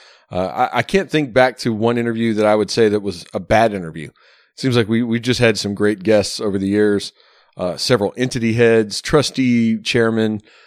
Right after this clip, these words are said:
um, missionaries on the field, church planters, everything.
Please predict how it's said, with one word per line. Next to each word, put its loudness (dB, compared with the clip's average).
um, -4
missionaries 2
on 0
the -2
field, 2
church -2
planters, -2
everything. -4